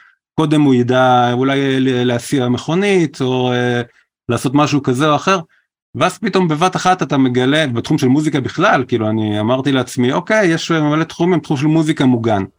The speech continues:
למה חשבתי שהוא מוגן? בגלל שזה מורכב. מוזיקה זה דבר מורכב, אה, אה, סאונד זה דבר מורכב,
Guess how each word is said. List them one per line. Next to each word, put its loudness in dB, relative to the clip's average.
למה 2
חשבתי -4
שהוא 2
מוגן? 0
בגלל 0
שזה 0
מורכב. 0
מוזיקה 0
זה -4
דבר 2
מורכב, 0
אה, -4
אה, -4
סאונד 0
זה -2
דבר 0
מורכב, 0